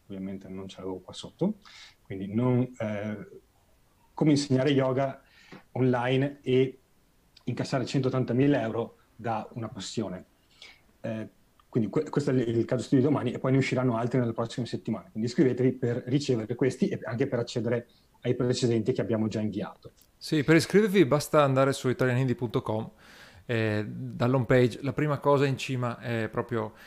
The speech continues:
Speaker 2: il modulo di iscrizione alla, alla mailing list. E l'altro, l'altro avviso lo fa-, lo do io, eh,
Speaker 1: Vai.
Speaker 2: vi metto in, in chat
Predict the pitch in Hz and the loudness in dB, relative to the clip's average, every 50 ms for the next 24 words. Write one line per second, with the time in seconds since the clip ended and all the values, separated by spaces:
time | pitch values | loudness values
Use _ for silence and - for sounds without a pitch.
0 | - - - _ - 117 113 110 113 110 101 113 135 131 143 143 135 131 120 - | -20 -20 -14 _ -2 0 0 2 2 2 4 4 4 6 6 6 6 4 2 2
1 | - 123 - - 147 139 131 - - 127 123 120 120 113 113 110 107 107 104 104 | -2 -4 0 0 2 2 2 0 0 0 2 2 2 2 4 2 2 2 2 0
2 | 104 113 - - _ _ _ - 123 117 110 110 107 104 110 110 110 113 107 104 | -2 -6 -10 -18 _ _ _ -6 -4 -2 0 0 -2 0 0 0 0 0 0 0
3 | 104 95 - - - - - - - - - - 151 139 165 175 165 - 175 175 | -2 -4 -6 -12 -14 -20 -20 -20 -20 -20 -6 2 6 8 8 8 8 6 8 8
4 | 160 151 151 143 156 160 156 170 170 139 135 175 185 180 214 208 202 - - 135 | 8 8 8 8 8 6 6 4 4 6 6 4 6 6 6 6 6 4 4 4
5 | 135 135 131 127 117 - 147 139 139 127 123 123 113 131 135 127 123 131 147 180 | 4 4 4 4 2 0 0 0 0 2 0 2 2 2 4 6 6 8 8 6
6 | 208 214 208 - - - - - - _ _ - 131 127 127 127 123 113 113 147 | 6 4 0 -6 -14 -20 -20 -20 -20 _ _ 2 4 6 8 8 6 6 4 4
7 | 160 190 202 196 - 170 151 139 131 127 123 120 117 113 117 117 123 123 113 - | 4 4 4 6 6 8 8 8 8 6 4 4 2 2 2 0 -2 -4 -4 2
8 | - 143 156 175 - - - 220 220 - | 2 4 4 2 0 4 4 4 4 4